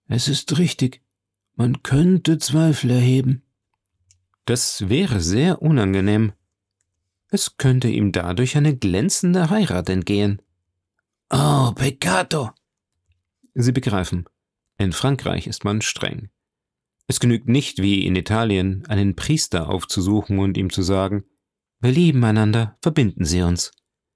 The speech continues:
In Frankreich gibt es die bürgerliche Ehe, und um sich bürgerlich zu verheiraten, braucht man Papiere, durch welche die Identität nachgewiesen wird.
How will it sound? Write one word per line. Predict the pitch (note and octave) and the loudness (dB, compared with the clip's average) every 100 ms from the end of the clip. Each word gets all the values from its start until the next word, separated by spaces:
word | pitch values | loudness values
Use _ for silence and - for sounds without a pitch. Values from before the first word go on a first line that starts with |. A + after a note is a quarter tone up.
| _ _ _ _ | _ _ _ _
In | - D#2+ | -6 -4
Frankreich | D#2 - C3 - - E2 - | -4 -4 -6 -4 -6 -6 -10
gibt | - - | -8 -6
es | |
die | - G#2+ | -4 -4
bürgerliche | A#2 A#2 A2+ A2 G#2 A#2 | 0 0 0 -2 -2 -4
Ehe, | A#2+ A#2+ B2+ C3 - _ _ _ _ | -2 0 2 0 -4 _ _ _ _
und | G#2+ A2 - | 0 2 2
um | A2+ | 0
sich | G2+ G#2+ - _ | 0 -2 -4 _
bürgerlich | C3 A#2+ G2+ F#2+ - | 2 2 2 0 -4
zu | - | -4
verheiraten, | A2 F#2+ G2+ G2 G#2 - _ _ - | -2 -2 -2 -2 -4 -6 _ _ -4
braucht | G2 A2 E3+ - | -2 0 -2 -2
man | D#3+ D#3+ | 2 2
Papiere, | D3+ C#3 - - D3+ G2+ G2 F#2 | 2 -4 -2 0 2 2 0 0
durch | G2 G#2 A2 - | 0 0 -2 -2
welche | G#2+ G#2 A#2 | -2 0 -2
die | A2 - | -2 -4
Identität | A2+ A#2 A2+ B2+ - B2+ - | -2 -2 -4 -6 -2 -2 -2
nachgewiesen | E2+ E2+ - F#2 E2+ F#2 | -4 -4 -6 -4 -4 -2
wird. | G2 F#2+ | -2 -4